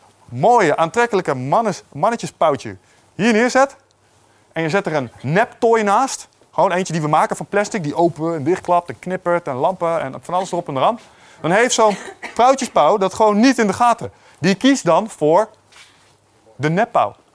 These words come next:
En dat is interessant, want dat sluit niet heel goed aan bij een van de primaire instructies, namelijk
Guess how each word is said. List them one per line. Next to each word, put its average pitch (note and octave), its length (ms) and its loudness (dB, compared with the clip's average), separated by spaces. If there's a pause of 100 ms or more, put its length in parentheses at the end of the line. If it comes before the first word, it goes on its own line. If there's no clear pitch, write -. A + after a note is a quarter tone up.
(500)
En A#2+ 80 -6
dat G3 120 2
is C4 60 -2
interessant, E3 480 0
want E3 160 0
dat G#3+ 160 0
sluit G3+ 200 2
niet B3+ 140 -2
heel G#3 140 2
goed F#3 180 -4
aan D#3 140 0
bij D3+ 180 0
een D3 80 -6
van E3 120 -6
de D3 60 -6
primaire D#3 420 -2
instructies, F#3+ 460 -6
namelijk E3 340 -2